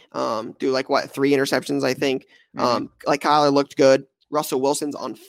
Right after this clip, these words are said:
Speaker 1: fire. Rodgers looks really good. Big
Speaker 2: Mm-hmm.
Speaker 1: Ben has the Steelers back. Like, Lamar and Mahomes are, are still good. Like, there's just a lot of guys in the N F L that, like, are, are doing well.
Speaker 2: Yeah.
Speaker 1: And it's just like,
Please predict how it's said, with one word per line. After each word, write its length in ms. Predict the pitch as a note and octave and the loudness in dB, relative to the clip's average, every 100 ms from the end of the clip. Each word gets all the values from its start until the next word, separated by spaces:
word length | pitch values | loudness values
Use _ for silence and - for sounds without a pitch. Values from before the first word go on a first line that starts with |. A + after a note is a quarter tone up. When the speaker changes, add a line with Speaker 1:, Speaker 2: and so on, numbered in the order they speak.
| - - | -6 2
Speaker 1:
fire. 500 | C#3+ D3 D3 C#3+ C3+ | 4 6 4 2 -2
Rodgers 520 | C3+ B2 D3+ E3 D#3 | -2 0 2 2 2
looks 280 | D3+ D3 - | 2 0 -4
really 520 | A2+ C3 D3+ E3 D#3+ | -10 -4 0 2 4
good. 420 | D#3+ D#3 D#3 D#3 - _ _ | 4 2 2 -2 -8 _ _
Big 280 | C#3 C3 D3+ | -12 -8 -6
Speaker 2:
Mm-hmm. 40 | |
Speaker 1:
Ben 180 | D#3+ D#3+ | -4 -2
has 180 | E3 D3 | -2 -4
the 80 | B2 | -8
Steelers 560 | - - F3 F3 E3 - | -10 -4 -2 -2 -6 0
back. 420 | D#3+ D#3 D3+ - | 2 2 0 -6
Like, 240 | A#2+ B2+ _ _ | -10 -12 _ _
Lamar 380 | - C#3 D3+ E3+ | -6 2 4 6
and 100 | E3 | 4
Mahomes 340 | D#3 E3 E3+ E3 | 4 4 2 2
are, 160 | D#3 E3 | -2 -4
are 60 | D#3 | -4
still 300 | - D#3+ D#3 | 0 0 2
good. 340 | D#3 D#3 D#3 | 2 2 0
Like, 180 | C#3+ - _ | -4 -8 _
there's 120 | F4+ | -8
just 120 | A#4+ | -4
a 60 | E4 | -2
lot 280 | G3 D#3 G3+ | 0 2 2
of 80 | E3 | 2
guys 260 | D#3 F3 | 0 0
in 60 | D#3+ | -2
the 80 | D3+ | -4
N 60 | |
F 100 | D3+ | -2
L 140 | - F#3+ | -2 -2
that, 100 | C#3 | -2
like, 180 | C#3 - _ | -4 -6 _
are, 140 | C#3+ C3+ - | -8 -8 -10
are 120 | A#2 | -14
doing 260 | C3+ B2+ C3 | -8 -6 -2
well. 340 | F#3+ A3+ - - _ _ | 0 0 -2 -8 _ _
Speaker 2:
Yeah. 220 | C#3+ C#3+ - _ | -2 -2 -4 _
Speaker 1:
And 100 | F3 | 0
it's 120 | E3 | 2
just 120 | E3+ D#3+ | 2 0
like, 180 | D3 | 0